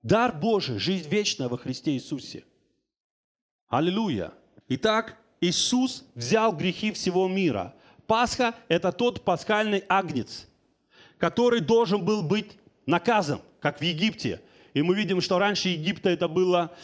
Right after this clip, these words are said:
э, в жизни первых двух, э, рожденных детей,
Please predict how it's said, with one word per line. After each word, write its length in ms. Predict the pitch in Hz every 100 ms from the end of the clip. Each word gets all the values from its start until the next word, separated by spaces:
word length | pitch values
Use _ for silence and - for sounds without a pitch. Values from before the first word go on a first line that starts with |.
| - -
э, 60 | 143
в 1120 | 151 147 147 147 143 - _ - _ _ 113
жизни 560 | 131 190 165 170 160 147 - _ _ _
первых 540 | - 180 180 160 - - _
двух, 480 | - 107 175 170 - -
э, 560 | 143 135 135 135 131
рожденных 560 | 139 131 123 175 156 113
детей, 600 | 127 - 190 156 185